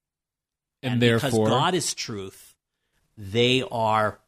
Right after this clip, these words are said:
Speaker 2: permitted or celebrated for speaking the truth.
Speaker 1: Because they're not,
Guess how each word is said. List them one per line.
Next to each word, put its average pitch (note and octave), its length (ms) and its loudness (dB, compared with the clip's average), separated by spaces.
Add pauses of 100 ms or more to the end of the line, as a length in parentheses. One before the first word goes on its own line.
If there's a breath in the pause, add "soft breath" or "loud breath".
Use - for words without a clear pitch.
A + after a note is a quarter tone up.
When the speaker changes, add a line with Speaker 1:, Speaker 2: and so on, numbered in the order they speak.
(120)
Speaker 2:
permitted E3 760 4
or G#2 640 -4
celebrated F3 1000 2
for A2+ 760 -2 (420)
speaking B2 540 0
the A2+ 80 -6
truth. - 440 -12 (360)
Speaker 1:
Because B2 240 2
they're A#2+ 120 2
not, A#2 280 2